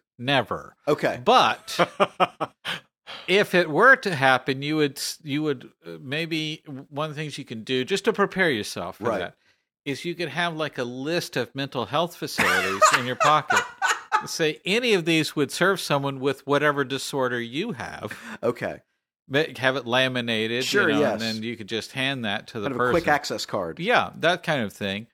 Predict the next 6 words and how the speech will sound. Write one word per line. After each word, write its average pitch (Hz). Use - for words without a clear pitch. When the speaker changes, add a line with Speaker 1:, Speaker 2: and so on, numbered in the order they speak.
Speaker 1:
Uh, 120
but 143
then 156
if 156
they 147
say, 131